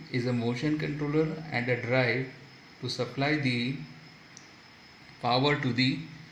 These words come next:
motor. And in this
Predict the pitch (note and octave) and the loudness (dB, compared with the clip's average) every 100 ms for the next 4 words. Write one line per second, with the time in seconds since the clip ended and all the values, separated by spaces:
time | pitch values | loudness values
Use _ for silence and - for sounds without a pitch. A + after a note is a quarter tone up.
0 | - - - - - - - B2+ A#2+ A2 | -20 -20 -20 -20 -20 -12 -2 0 0 -4
1 | G#2 A2+ - - - - - D#3 D#3 C#3+ | -6 -10 -14 -20 -20 -20 -4 0 4 2
2 | D#3 - - - - - - - C3+ C3 | 0 -8 -12 -16 -20 -20 -20 -8 0 2
3 | C#3+ F3 - | 2 2 -2